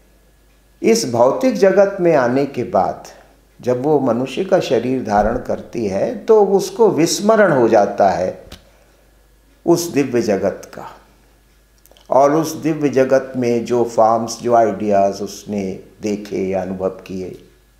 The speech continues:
या प्राप्त किए, वे इस भौतिक जगत में आने के बाद उनको वो भूल जाती है, विस्मृत कर जाती है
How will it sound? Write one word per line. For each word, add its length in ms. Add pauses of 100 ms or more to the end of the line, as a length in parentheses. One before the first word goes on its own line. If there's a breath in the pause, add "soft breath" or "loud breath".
(260)
या 100
प्राप्त 480
किए, 440 (540 soft breath)
वे 220
इस 440
भौतिक 460
जगत 420
में 80
आने 320
के 160
बाद 460 (1160 soft breath)
उनको 360
वो 200
भूल 340
जाती 440
है, 200
विस्मृत 480
कर 180
जाती 460
है 160